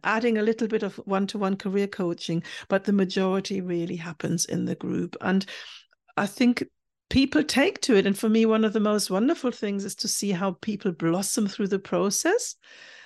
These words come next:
So some of the most quiet people have you know, negotiated the most incredibly <laughs> impressive, um,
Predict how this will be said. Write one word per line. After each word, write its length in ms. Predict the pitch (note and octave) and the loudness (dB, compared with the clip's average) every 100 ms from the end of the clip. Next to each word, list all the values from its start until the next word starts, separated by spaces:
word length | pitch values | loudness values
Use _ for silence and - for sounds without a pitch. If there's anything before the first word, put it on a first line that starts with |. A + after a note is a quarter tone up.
| _ | _
So 240 | - - A3+ | -6 0 2
some 240 | A3 A#3+ | 2 2
of 80 | A#3+ | 2
the 120 | A3 | 2
most 340 | A3 G#3+ G3+ - | 2 0 -4 -6
quiet 560 | - A#3+ D4 F#4 G4 | -4 0 0 0 -2
people 420 | - D#4 E4 B3 | 0 2 2 2
have 320 | E3+ G3+ - - _ _ _ | 0 -2 -8 -12 _ _ _
you 100 | A#3 | -6
know, 120 | G3 F3+ | -4 -6
negotiated 840 | G3 G#3+ G#3+ A3+ A3+ - G3+ A3+ | -4 0 6 6 6 2 0 2
the 100 | G#3 | 2
most 280 | G3+ G3+ - - | 2 0 -2 -6
incredibly 1200 | G#3 G#3 - - G#3+ A#3 B3 B3+ B3 A3+ B3+ A#3 - - | -6 -6 -6 2 4 6 4 2 2 2 2 -4 -8 -8
<laughs> 180 | - - | -4 -2
impressive, 840 | A#3+ - - A#3 - - A3 - - | -2 0 2 2 2 2 2 0 0
um, 420 | G#3 G#3 G#3 A#3 | 2 2 -2 -6